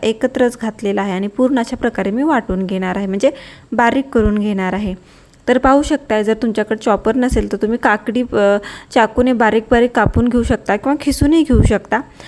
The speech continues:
आणि टोमॅटो आणि कांदा कापून घेऊ शकता. तर अशा प्रकारे मी इथे छान चॉपरने चॉप करून घेतलेला आहे. सगळ्या भाज्या छान अशा बारीक झालेल्या आहेत. तर बारीक आपल्याला करायच्या आहेत, जास्त अशा ओबडधोबड किंवा जाडजाड करायच्या नाही आहेत.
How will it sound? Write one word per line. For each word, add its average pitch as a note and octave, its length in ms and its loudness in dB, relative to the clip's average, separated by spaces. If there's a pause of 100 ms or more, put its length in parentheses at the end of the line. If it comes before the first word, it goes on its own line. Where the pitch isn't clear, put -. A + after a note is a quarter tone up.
(260)
आणि A3+ 420 0 (120)
टोमॅटो A3+ 420 4
आणि B3+ 240 2
कांदा A#3+ 340 0
कापून B3+ 340 0
घेऊ G3+ 200 2
शकता. F#3 440 -2 (240)
तर G3+ 80 2
अशा A3 200 0
प्रकारे C4 400 0
मी C4 180 2
इथे A#3+ 180 -4
छान B3+ 380 -2
चॉपरने G#3+ 520 -2
चॉप G#3 340 -2
करून B3+ 260 -2 (480)
घेतलेला G#3+ 460 0
आहे. A3 220 -2
सगळ्या C4 380 0
भाज्या B3+ 340 0
छान C#4 200 -4
अशा C#4 140 -2
बारीक A3 480 -2
झालेल्या G#3+ 340 -2
आहेत. A3 160 -4
तर - 60 -4
बारीक G#3 560 -2
आपल्याला A3+ 280 0
करायच्या A3 380 -4
आहेत, A#3 100 -6
जास्त A3+ 200 -8
अशा A3 180 -6
ओबडधोबड G3 520 -2
किंवा G#3+ 160 -4
जाडजाड G#3 500 0
करायच्या G#3 400 -2
नाही G3 240 -2
आहेत. B3 140 -2